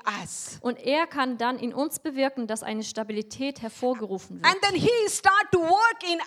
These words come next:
Speaker 1: us and he put unshakable nature of his kingdom into us.
Speaker 2: Und er kann dann in uns arbeiten, sodass in uns diese unerschütterliche Königreich Gottes, ähm, Gestalt annimmt.
Speaker 1: Jesus is the king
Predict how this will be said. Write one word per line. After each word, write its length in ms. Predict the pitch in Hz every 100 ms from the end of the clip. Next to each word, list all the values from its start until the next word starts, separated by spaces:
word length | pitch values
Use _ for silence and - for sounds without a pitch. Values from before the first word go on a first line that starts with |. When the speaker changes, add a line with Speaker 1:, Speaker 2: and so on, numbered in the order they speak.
| 330 370
Speaker 1:
us 120 | 247 320
and 100 | 330
he 220 | 320 339
put 300 | - 370 - 311 403
unshakable 800 | 427 - 359 349 349 269 311 269 - -
nature 640 | 226 254 349 440 - 320 302
of 100 | 285
his 220 | 262 -
kingdom 400 | - 302 277 247
into 420 | - 233 226 226 - - 240
us. 240 | - -
Speaker 2:
Und 120 | 240 233
er 180 | 277
kann 260 | 320 330 311
dann 160 | 277 247
in 140 | 240
uns 260 | 285 349 -
arbeiten, 680 | - 247 277 233 226 226 240
sodass 300 | 226 220 220
in 120 | 226
uns 340 | - 311 330
diese 260 | 262 247 226
unerschütterliche 1040 | - 320 349 330 - 302 294 277 262 262
Königreich 600 | 254 269 277 254 226 226
Gottes, 480 | - 240 240 240 - -
ähm, 500 | 208 208 208 208 214 _ _ 220
Gestalt 440 | 220 220 233 233
annimmt. 480 | 190 180 170 170 - - 226
Speaker 1:
Jesus 580 | 370 508 523 415 403 403 381
is 140 | 240
the 80 | 330 330
king 480 | - 403 285 254